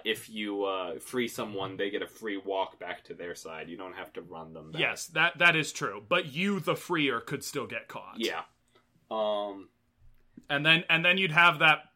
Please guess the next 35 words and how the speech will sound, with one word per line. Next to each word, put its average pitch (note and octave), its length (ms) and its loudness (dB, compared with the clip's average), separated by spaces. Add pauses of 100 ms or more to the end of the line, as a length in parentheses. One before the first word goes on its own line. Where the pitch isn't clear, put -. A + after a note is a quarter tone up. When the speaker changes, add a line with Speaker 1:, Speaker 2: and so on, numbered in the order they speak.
(320)
Speaker 2:
that C#3+ 260 0
terrible D3 460 2
moment D3 480 -2
when C3+ 140 -6
you C3 120 -4
were C3 100 0
a B2+ 60 -4
kid C3+ 360 0
where B2 340 0 (520)
you C#3 240 -4
grab C#3 500 6
the C#3+ 100 4
hand C3+ 440 6
to C#3+ 120 -2
free C3 500 0
the C3+ 140 -4
people C#3 380 0
in C3+ 120 -2
the B2+ 80 -4
jail, B2 600 0 (400)
and C3+ 200 2
somebody C#3 540 4
else C3 220 2
from D3 120 -4
the C3 140 -2
other B2 180 0
team C3+ 360 -2
grabbed B2 480 2
you A#2+ 380 -4
at A#2+ 120 -2
the C3+ 120 -4
exact B2 420 -2
same B2+ 240 4
Speaker 1:
<laughs> - 20 -14
Speaker 2:
time, B2+ 460 0